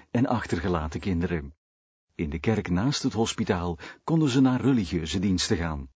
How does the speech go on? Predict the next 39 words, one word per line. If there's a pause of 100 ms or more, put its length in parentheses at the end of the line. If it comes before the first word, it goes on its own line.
(680)
Nummer
twaalf
brengt
ons
naar
een
heuvel (240)
waar
de
belangrijkste
kerk
van
de
stad
staat. (320)
Deze
werd
opgedragen
aan
Sint
Michiel (220)
of
Sint
Michael (180)
en
Sint
Goedele. (400)
De
diensten
van
de
kerk
werden
verzorgd
door
een
gemeenschap
van
kanunniken